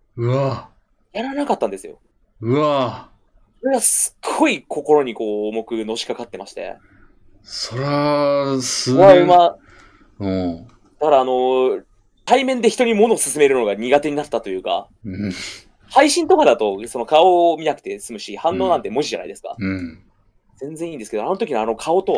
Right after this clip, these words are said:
Speaker 2: あの表情と、あの声が忘れられなくて。
Speaker 1: うん。そらもう数年後にこのラジオで言うぐらいのショックは受けるわ、そら。
Speaker 2: いや、そうでしょう。
Speaker 1: うん。
Speaker 2: 傷ついたわ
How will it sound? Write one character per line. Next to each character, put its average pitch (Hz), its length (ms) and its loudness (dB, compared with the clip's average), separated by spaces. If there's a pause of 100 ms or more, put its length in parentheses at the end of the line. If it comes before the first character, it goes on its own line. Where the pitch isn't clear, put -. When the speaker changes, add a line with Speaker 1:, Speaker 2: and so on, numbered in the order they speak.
Speaker 2:
あ 147 40 -6
の 175 100 -8
表 214 160 0
情 196 120 -2
と、 92 160 -6
あ 107 60 -2
の 123 80 -6
声 180 240 4
が 98 220 -6 (200)
忘 87 380 -10
れ 180 60 2
ら 175 60 4
れ - 60 -4
な 156 100 -8
く - 60 -20
て。 - 220 -14
Speaker 1:
う - 40 -
ん。 - 0 - (420)
そ - 320 -8
ら 160 180 -2
も 139 200 0
う 131 40 -2
数 151 460 -2
年 143 300 0
後 135 120 0
に 127 460 0
こ 120 80 0
の 107 420 -2
ラ 101 160 0
ジ 110 160 -2
オ 104 120 0
で 87 420 -6 (240)
言 110 300 0
う 107 40 -4
ぐ 117 120 2
ら 110 160 0
い 107 100 0
の 104 100 -2
シ 107 140 -4
ョ - 40 -2
ッ - 60 -20
ク - 120 -10
は 85 60 -6
受 87 100 -8
け 104 120 -2
る 127 140 0
わ、 90 100 -6
そ - 140 -16
ら。 - 120 -16 (460)
Speaker 2:
い 104 60 -18
や、 107 100 -18
そ 151 200 -6
う - 20 -2
で 127 100 -4
し 110 80 -10
ょ 92 320 -10
う。 87 80 -10
Speaker 1:
う - 20 -8
ん。 80 280 -16 (1080)
Speaker 2:
傷 175 400 -8
つ - 0 -
い 202 60 -12
た - 80 -6
わ 202 60 -8